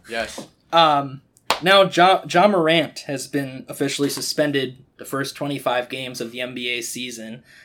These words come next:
Speaker 2: Um, I think that's fair. It's kinda, kinda sad what we're seeing out of this young guy who had so much promise.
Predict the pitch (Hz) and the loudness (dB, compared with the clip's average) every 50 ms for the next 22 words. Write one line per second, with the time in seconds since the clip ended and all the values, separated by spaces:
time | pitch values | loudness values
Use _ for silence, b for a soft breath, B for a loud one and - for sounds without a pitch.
0 | b b b b _ - - 117 117 117 113 113 113 110 110 110 110 107 107 107 | b b b b _ -12 -8 -6 -4 -2 -2 -2 -2 -2 -2 -4 -6 -10 -14 -16
1 | _ _ _ _ _ _ _ _ _ _ _ _ _ _ _ _ _ b b b | _ _ _ _ _ _ _ _ _ _ _ _ _ _ _ _ _ b b b
2 | b b b b b b b b b b b _ - 90 101 143 175 170 - 135 | b b b b b b b b b b b _ -6 -4 -2 -2 -2 -2 0 0
3 | 135 135 139 - - - - 143 156 160 160 170 175 175 175 139 - - - 185 | 0 2 0 -2 -6 -4 2 4 6 6 6 6 4 0 -4 -8 -10 -2 0 2
4 | 190 180 170 165 160 - 180 185 180 175 - - 180 190 190 180 170 160 143 156 | 4 4 4 4 2 0 -2 -2 0 0 2 4 6 6 8 6 4 2 0 0
5 | 143 - - 170 165 160 156 147 147 147 143 147 143 143 - 143 147 147 143 139 | -2 -2 -2 -2 0 0 2 2 2 2 2 0 -2 0 -2 -2 -2 -2 0 0
6 | 143 143 143 143 143 139 139 131 143 139 139 135 135 127 - - - - 139 147 | 0 2 2 0 -2 -2 -4 -4 -4 -2 -2 -2 -2 -4 -6 -8 -6 -2 0 0
7 | 156 160 156 151 147 - - - - 160 151 156 156 151 151 147 139 - - - | 2 2 2 2 0 -2 -6 -4 -2 0 2 2 2 0 -2 -4 -4 -8 -14 -16